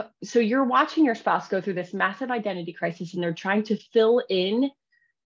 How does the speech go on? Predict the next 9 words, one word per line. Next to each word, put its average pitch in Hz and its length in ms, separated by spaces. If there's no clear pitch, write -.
the 180 120
identity 175 340
crisis 170 460
with 160 200
all 185 240
of 202 100
these 196 220
coping 160 600
mechanisms, 165 760